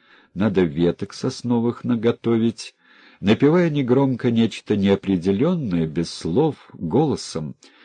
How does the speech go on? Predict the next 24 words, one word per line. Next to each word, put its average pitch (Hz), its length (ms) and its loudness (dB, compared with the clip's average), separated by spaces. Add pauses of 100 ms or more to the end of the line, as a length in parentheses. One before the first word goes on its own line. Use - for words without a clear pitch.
(300)
Алёша 110 800 0
слазал 92 640 0
на 90 160 0
потолок 82 640 -2
бани, 127 380 0
выбрал 98 440 0
там 82 380 -4
с 92 80 -6
жёрдочки 80 960 -4
веник 78 560 -6
поплотнее, 87 880 -4
потом 110 480 -4 (320)
насёк 90 560 -2
на 82 160 -4
дровосеке 82 720 -4
сосновых 80 680 -8
лап, 92 320 -2 (920)
поровнее, 82 680 0
без 87 220 -8
сучков, - 720 0
сложил 90 500 -2
кучкой 120 540 -2
в - 100 -8
предбаннике. 73 1040 -6